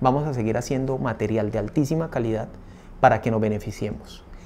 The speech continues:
Y esa lucha que muchos tenemos con la tecnología, con los dispositivos tic, con el computador, el celular, la aplicación, pase a un segundo plano.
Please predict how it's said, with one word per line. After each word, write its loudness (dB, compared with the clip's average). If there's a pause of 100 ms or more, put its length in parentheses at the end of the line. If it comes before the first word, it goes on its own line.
(120)
Y 10
esa 6
lucha 4 (460)
que 2
muchos 2
tenemos -2
con -2
la 0
tecnología, 2
con -2
los -2
dispositivos 0
tic, 4
con 2
el -2
computador, 2
el -2
celular, 4 (220)
la 4
aplicación, -2 (340)
pase 4
a -2
un -4
segundo -2
plano. -6